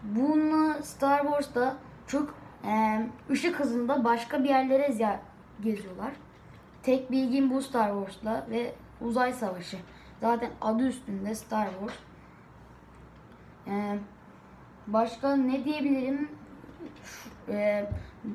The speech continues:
evet, dediğim gibi çok ış-, ışık hızında gidiyorlar. Bunun,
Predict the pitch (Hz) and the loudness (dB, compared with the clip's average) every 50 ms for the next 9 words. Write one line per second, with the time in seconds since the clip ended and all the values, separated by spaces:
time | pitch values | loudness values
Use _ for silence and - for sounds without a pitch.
0 | - - - 254 269 254 - - - - - - 240 220 214 226 226 269 302 311 | -8 -4 2 2 4 4 2 0 -6 -12 -12 -10 -8 -4 -2 0 0 2 2 2
1 | 302 269 247 240 196 190 - - - - 262 269 269 - - - - - - - | 2 0 0 0 -2 -2 -6 -10 -4 0 2 2 2 0 -6 -14 -18 -18 -20 -20
2 | - - - 254 240 - - - - - - - - 254 214 262 302 294 - 269 | -16 -6 -4 -4 -4 -4 -6 -12 -14 -16 -14 -6 -4 -2 0 0 -2 0 0 0
3 | 240 294 294 294 277 226 233 220 214 202 196 190 185 190 202 214 202 196 | 0 0 0 0 0 0 0 2 2 2 2 0 -2 -2 -4 -4 -2 -4